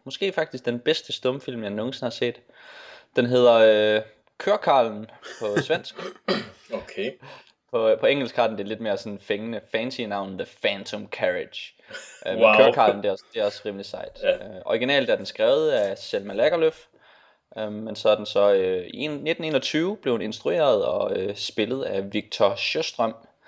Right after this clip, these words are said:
Speaker 1: der, ja, så har instrueret filmen og også spiller hovedrollen i den. Øhm, og den handler om, øh, når der er nogen, der dør, så kommer der en af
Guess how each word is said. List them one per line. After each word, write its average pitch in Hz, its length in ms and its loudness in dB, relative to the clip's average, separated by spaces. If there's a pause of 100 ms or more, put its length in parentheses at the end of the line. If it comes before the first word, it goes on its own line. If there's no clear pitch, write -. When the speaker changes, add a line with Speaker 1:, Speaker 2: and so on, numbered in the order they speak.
(600)
Speaker 1:
der, 92 200 2
ja, 104 160 2
så 113 140 -2
har 113 100 -4
instrueret 131 400 2
filmen 123 240 -6
og 98 60 -6
også 107 140 -6
spiller 120 220 -4
hovedrollen 117 520 0
i - 60 -10
den. 113 220 -14 (180)
Øhm, 104 260 -12
og 110 120 2
den 117 80 -4
handler 147 280 0
om, 113 300 0
øh, 101 380 2 (760)
når 107 100 4
der 110 60 4
er - 40 4
nogen, 147 140 -2
der 143 120 0
dør, 139 360 4 (460)
så - 120 -8
kommer 120 240 0
der 101 60 2
en 101 340 -6
af - 220 -12